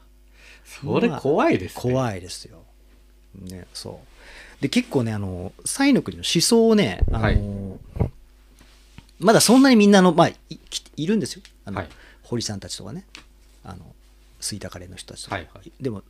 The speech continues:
Speaker 2: たくさん入ってないから、結構ね、あの、まだね、草が、草とか伸びちゃってて、
Speaker 1: はい。
Speaker 2: ルートが隠れちゃってるとことかあって、
Speaker 1: あー。
Speaker 2: どこから、あの、行ったらいいのか分かんないとこもあって、
Speaker 1: はい。
Speaker 2: はい。なんですけど、まあ、あの、一人でね、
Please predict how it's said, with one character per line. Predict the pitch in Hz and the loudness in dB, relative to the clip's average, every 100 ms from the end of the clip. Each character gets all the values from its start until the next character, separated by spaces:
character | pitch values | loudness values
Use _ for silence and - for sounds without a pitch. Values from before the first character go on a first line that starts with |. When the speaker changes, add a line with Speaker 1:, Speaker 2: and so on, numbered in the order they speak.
| _ | _
Speaker 2:
た | - 208 | -12 -4
く | |
さ | - 381 | -2 0
ん | |
入 | 156 | -2
っ | 160 | -4
て | 107 | -6
な | 107 | -10
い | |
か | - 90 | -12 -16
ら、 | 87 - _ _ | -18 -20 _ _
結 | 330 339 | -4 -4
構 | 107 | -6
ね、 | 90 - _ | -10 -16 _
あ | 110 | -14
の、 | 107 104 - | -12 -14 -12
ま | 240 | -10
だ | 123 | -10
ね、 | 87 - _ _ _ _ _ _ - | -12 -20 _ _ _ _ _ _ -8
草 | - 370 | -2 0
が、 | 311 | 0
草 | - - - 359 | -4 -4 -2 0
と | 131 | 0
か | |
伸 | 123 190 | 0 0
び | |
ち | - | -2
ゃ | |
っ | 92 | -8
て | 92 | -14
て、 | 95 90 - | -14 -14 -12
Speaker 1:
は | 101 | -12
い。 | - _ 127 | -12 _ -2
Speaker 2:
ル | 196 | 0
ー | 254 | 2
ト | 254 | 2
が | 240 | 0
隠 | 180 294 | 0 0
れ | 247 | 0
ち | |
ゃ | 107 | -2
っ | |
て | - | -10
る | - | -16
と | |
こ | 98 | -18
と | - | -18
か | - | -12
あ | 95 110 101 | -4 -4 -2
っ | |
て、 | |
Speaker 1:
あ | 98 | -6
ー。 | 95 92 92 - - - - 147 | -8 -8 -8 -10 -12 -16 -18 -8
Speaker 2:
ど | 320 | -4
こ | - | -2
か | 120 | -4
ら、 | 95 - _ | -6 -12 _
あ | 117 | -12
の、 | 107 101 - | -10 -10 -14
行 | |
っ | 98 | -8
た | 110 | -8
ら | |
い | |
い | 92 | -8
の | |
か | - | -10
分 | 110 | -8
か | 196 185 | -4 -4
ん | |
な | 110 | -4
い | |
と | - | -10
こ | 90 | -18
も | 90 | -18
あ | |
っ | |
て、 | - - 90 76 | -20 -20 -18 -18
Speaker 1:
は | - 104 82 | -14 -12 -12
い。 | - | -16
Speaker 2:
は | - 101 90 87 _ 127 | -18 -18 -18 -20 _ -14
い。 | |
な | 127 | -10
ん | 110 | -10
で | 92 | -12
す | - | -16
け | 95 | -18
ど、 | 92 90 - | -16 -16 -10
ま | 208 | -8
あ、 | 120 | -8
あ | |
の、 | 98 104 - _ _ _ _ _ _ _ _ _ _ _ _ _ _ _ | -8 -12 -16 _ _ _ _ _ _ _ _ _ _ _ _ _ _ _
一 | - 107 | -14 -14
人 | 85 | -14
で | - | -18
ね、 | 104 | -20